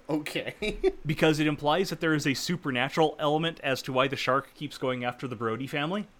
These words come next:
Speaker 2: <laughs>
Speaker 1: That sounds awesome. <laughs>
Speaker 2: And, uh, it, like, it implies that a voodoo curse has been placed upon the family,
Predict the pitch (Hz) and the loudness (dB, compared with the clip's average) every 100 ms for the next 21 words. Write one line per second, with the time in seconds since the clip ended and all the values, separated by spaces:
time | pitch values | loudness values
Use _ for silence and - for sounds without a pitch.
0 | _ _ - - - - 1077 - 1077 1077 | _ _ -18 -18 -12 -10 -6 -4 -4 -4
1 | 1077 1077 1077 - - _ - _ _ _ | -6 -8 -12 -18 -20 _ -20 _ _ _
2 | - - _ - - - - - - 254 | -20 -20 _ -20 -20 -20 -20 -20 -8 -8
3 | - - 226 226 - - 339 294 262 220 | -8 -2 4 4 2 6 10 10 8 4
4 | - 185 220 - - - - - - 220 | -2 2 4 4 0 -10 -10 -10 -10 -10
5 | - - - 359 - - 381 - - 135 | -12 -20 -8 -6 -4 -6 -6 -4 2 4
6 | 123 117 107 101 95 92 - - 147 - | 4 6 6 6 2 0 -4 -2 0 -2
7 | - - 143 135 - - - - - - | -10 0 2 2 -2 -20 -20 -20 -20 -20
8 | - - - - - 160 160 143 160 165 | -20 -20 -20 -20 -6 0 0 4 2 2
9 | 160 147 120 95 131 151 175 160 - 151 | 0 0 -2 -2 0 0 0 -2 0 0
10 | 156 143 131 135 131 120 139 135 131 - | 0 -2 -2 0 -4 -2 0 0 0 -6
11 | - 131 131 120 127 120 135 170 | -2 0 0 0 0 0 -2 -4